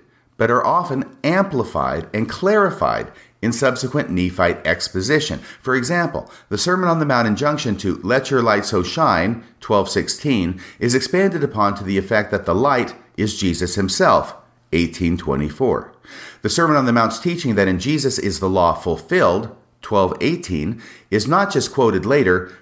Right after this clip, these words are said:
but additional information given that Jesus is the one who gave the law to Moses in the first place, fifteen four through five. The warning against vain repetitions in prayer, thirteen seven,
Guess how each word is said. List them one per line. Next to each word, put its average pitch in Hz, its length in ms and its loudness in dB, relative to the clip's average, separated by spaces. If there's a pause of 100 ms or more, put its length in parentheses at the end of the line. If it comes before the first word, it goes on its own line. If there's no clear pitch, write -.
but 127 100 -2
additional 165 520 0
information 101 640 0
given 87 260 2
that 73 140 -4
Jesus 160 380 -2
is 107 260 0
the 87 100 0
one 110 340 0
who 120 160 -2
gave 208 300 -2
the 151 80 -4
law 85 240 2
to 98 140 -6
Moses 87 400 -2
in 82 140 0
the 82 60 -2
first 82 360 -2
place, - 400 0 (340)
fifteen 92 720 -2
four 76 260 -2
through - 140 -6
five. 110 380 -2 (420)
The 104 100 2
warning 139 520 2
against 95 360 0
vain 151 320 2
repetitions 160 760 -2
in 92 120 0
prayer, 90 680 0
thirteen 95 520 0
seven, 85 520 -2